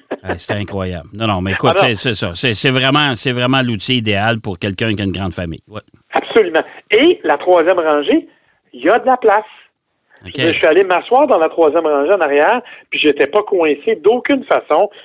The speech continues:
Speaker 2: J'avais suffisamment de dégagement pour les genoux, j'avais suffisamment de dé-, dégagement pour les épaules. J'aurais fait, je me serais rendu à Québec assis en arrière, ça m'aurait pas dérangé, là.
Speaker 1: Ok.
Speaker 2: Hein?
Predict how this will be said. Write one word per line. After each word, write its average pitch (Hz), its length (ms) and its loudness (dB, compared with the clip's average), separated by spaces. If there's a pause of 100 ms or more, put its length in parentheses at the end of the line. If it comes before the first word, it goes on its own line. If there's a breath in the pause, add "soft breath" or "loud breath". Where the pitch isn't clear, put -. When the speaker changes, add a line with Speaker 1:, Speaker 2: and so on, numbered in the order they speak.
Speaker 2:
J'avais 117 280 0 (120)
suffisamment 233 400 0
de 220 60 -8
dégagement 151 460 2
pour 143 180 0
les 117 200 -4
genoux, 175 240 -2 (280 loud breath)
j'avais 117 240 0
suffisamment 214 420 0
de 196 100 2
dé-, 175 200 4
dégagement 165 480 2
pour 156 160 -2
les 131 220 2
épaules. 185 400 2 (440 soft breath)
J'aurais 139 380 2
fait, - 220 0
je 143 100 -6
me 139 80 -2
serais 180 180 2
rendu 160 220 2
à 226 60 4
Québec 220 360 0
assis 214 200 -4
en 147 80 0
arrière, 143 340 2
ça 135 60 -2
m'aurait 123 220 -8
pas 147 120 0
dérangé, 127 440 -4
là. - 640 -16
Speaker 1:
Ok. 123 140 -6
Speaker 2:
Hein? 139 80 0